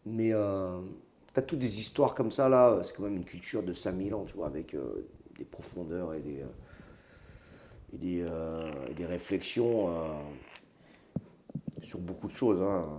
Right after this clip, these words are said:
Autant la médecine, euh, autant, euh, la philo et tout, euh, l'astronomie, euh, et cetera, et cetera. Donc, euh,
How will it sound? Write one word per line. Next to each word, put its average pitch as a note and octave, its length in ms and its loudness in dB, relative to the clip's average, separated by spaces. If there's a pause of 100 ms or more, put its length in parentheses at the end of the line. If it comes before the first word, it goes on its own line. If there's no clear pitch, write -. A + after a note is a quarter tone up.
(140)
Autant F#2 180 -8
la F2 140 -4
médecine, F#2 640 -2
euh, D#2+ 200 -4 (160)
autant, F2+ 440 0
euh, D#2 140 -2
la D#2+ 80 -4
philo F2+ 400 -2
et E2+ 80 0
tout, F#2 100 -10
euh, B1 380 -6
l'astronomie, F#2 800 -6
euh, D2+ 60 -6 (460)
et - 40 -20
cetera, F2+ 300 -8
et E2+ 60 -10
cetera. F#2 360 -6 (800)
Donc, G#2 280 -6
euh, F#2 680 2